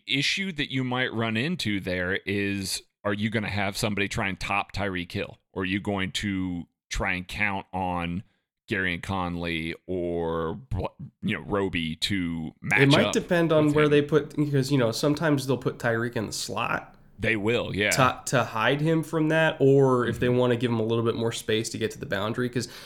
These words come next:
Speaker 2: if they line him up wide, I, I think Conley, even though he doesn't have the speed of Tyreek, he at least has the physicality, I think, to kinda squeeze him into the boundary. But if they put
Speaker 1: Yeah.
Speaker 2: Tyreek in the slot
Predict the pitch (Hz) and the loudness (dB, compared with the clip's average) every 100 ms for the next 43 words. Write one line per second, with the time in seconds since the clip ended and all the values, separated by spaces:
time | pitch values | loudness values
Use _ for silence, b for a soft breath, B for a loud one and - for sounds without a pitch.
0 | B 139 127 127 123 165 156 131 117 98 | B 0 2 4 4 4 6 6 4 -2
1 | 98 117 127 101 85 104 - b b b | 0 4 4 2 0 -6 -14 b b b
2 | b b - - - - - - 135 139 | b b -20 -20 -14 -6 -2 4 6 6
3 | 139 139 135 151 143 127 123 120 127 127 | 4 0 0 4 4 4 2 2 0 2
4 | 120 117 113 117 123 135 - 143 151 117 | 2 2 2 2 -2 -2 -2 0 2 0
5 | - 110 104 107 - 127 127 143 139 120 | 0 -2 -2 -4 -2 0 2 0 0 -2
6 | - 120 113 127 120 117 120 110 107 117 | -2 -2 0 2 2 2 -2 -6 -6 -6
7 | - - 120 117 113 104 98 104 117 139 | -4 -2 -2 0 -2 -2 -4 0 2 2
8 | 165 117 110 135 147 143 127 - 123 120 | 0 -2 -2 -2 -2 0 0 2 0 0
9 | 123 113 - - 107 104 127 - - | 0 -2 -2 -4 -4 -2 -2 -2 -6